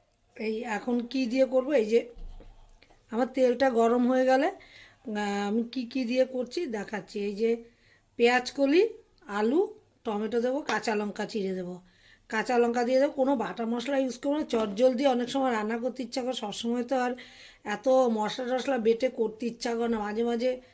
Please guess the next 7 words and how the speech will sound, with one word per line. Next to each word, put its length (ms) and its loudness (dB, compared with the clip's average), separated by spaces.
এরকমই 420 2
মনে 300 -2
হয়। 340 -6
এই 300 -2
সামান্য 600 0
জিরার 360 4
গুঁড়ো 440 -2